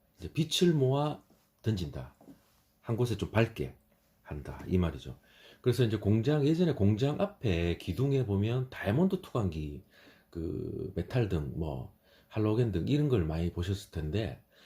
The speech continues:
어, 요즘은 이제 엘이디가 이제 대세죠. 그래서, 어, 제가 유튜브 찍을 때 "화면이 좀 어둡다." 이런 얘기도 많이 듣고 해가지고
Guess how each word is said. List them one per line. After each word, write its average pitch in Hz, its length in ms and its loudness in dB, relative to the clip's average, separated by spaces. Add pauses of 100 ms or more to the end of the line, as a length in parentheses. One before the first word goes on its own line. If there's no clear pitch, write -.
(260)
어, 80 200 -4
요즘은 95 340 0
이제 - 100 2
엘이디가 101 560 2
이제 78 160 -6
대세죠. 78 520 -8 (120)
그래서, 78 640 -4 (560)
어, 65 480 -6
제가 90 540 2
유튜브 127 360 2
찍을 104 340 -2
때 127 240 2
"화면이 196 440 4
좀 104 200 0
어둡다." 78 720 -2
이런 110 320 -2
얘기도 85 360 0
많이 80 300 -4
듣고 90 320 -8
해가지고 78 640 -2